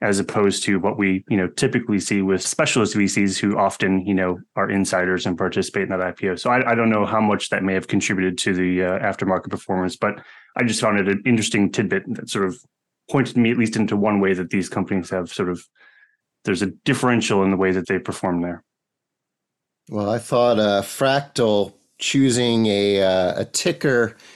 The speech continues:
Speaker 2: named after Olivia Rodrigo's album, Guts, uh, would have been worth a, a few percentage points. But, uh, <laughs> Selena, I know you, uh, you edited our story on the I P Os. H-, how are the, uh,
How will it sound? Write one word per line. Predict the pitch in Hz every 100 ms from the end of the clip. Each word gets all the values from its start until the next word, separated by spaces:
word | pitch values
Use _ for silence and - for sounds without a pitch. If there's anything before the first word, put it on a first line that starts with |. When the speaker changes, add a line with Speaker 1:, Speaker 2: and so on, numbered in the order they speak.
| _
Speaker 2:
named | 104 113 120 117
after | 113 113 - 117 107 101 92 101 -
Olivia | 104 113 117 117 107
Rodrigo's | 98 98 101 92 117 107 95 92
album, | 92 90 87 90 90 80
Guts, | 113 110 98 - - -
uh, | 92 90 87 - - - - _
would | 90 104
have | 90
been | 92
worth | 92 98 92 -
a, | 90 87 -
a | 98
few | - 131
percentage | 113 110 - 104 98 98
points. | - 95 92 85 -
But, | - 87 85
uh, | 90 90 85 _ - -
<laughs> | - - -
Selena, | - 208 196
I | 190
know | 202
you, | 208 220 208
uh, | 170 151 143
you | 147 160
edited | 160 170 160 139
our | 127
story | - - 156 151 143
on | 127
the | 123
I | 123 117
P | - 135
Os. | 123
H-, | - 147 139 180 -
how | 160 190 208
are | 214
the, | 190 175 160 151
uh, | 135 131